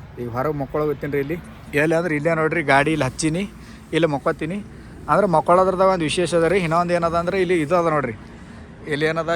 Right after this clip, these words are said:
ಶಿವನ ಗುಡಿ ಅದ ರೀ ಒಳಗೆ. ಏನು ಟೆನ್ಷನ್ ಇಲ್ಲ ರೀ. ಈಗ ಒಳಗೆ ನೋಡ್ರಿ, ಅಲ್ಲಿ ಶಿವನ ಗುಡಿ ಅದ, ಏನು ಟೆನ್ಷನ್ ಇಲ್ಲ ನನಗೆ. ಅಂದ್ರೆ ಒಂದು ವಿಶೇಷ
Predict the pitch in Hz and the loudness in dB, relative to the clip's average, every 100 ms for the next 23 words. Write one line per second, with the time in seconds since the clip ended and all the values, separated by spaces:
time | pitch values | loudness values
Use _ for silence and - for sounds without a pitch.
0 | 160 156 175 156 156 147 135 117 117 107 | -2 -4 -4 -2 0 0 2 2 0 -4
1 | - - - - - - 135 160 160 147 | -10 -16 -16 -16 -14 -6 0 0 2 -2
2 | 135 147 139 117 113 104 - 120 127 143 | 0 0 0 -2 -4 -6 -8 -10 -6 -6
3 | 147 135 123 113 - - - - - - | -6 -6 -8 -12 -16 -18 -18 -18 -18 -10
4 | 147 156 156 151 156 151 208 - - - | -4 -2 0 2 4 4 2 -2 -16 -20
5 | - - 135 156 160 147 143 143 147 143 | -18 -2 0 0 -2 -4 -4 -6 -6 -6
6 | 135 156 196 - - - - 143 185 185 | -6 -6 -8 -14 -16 -16 -10 -4 -2 -2
7 | 185 165 151 190 | -2 -4 -2 -2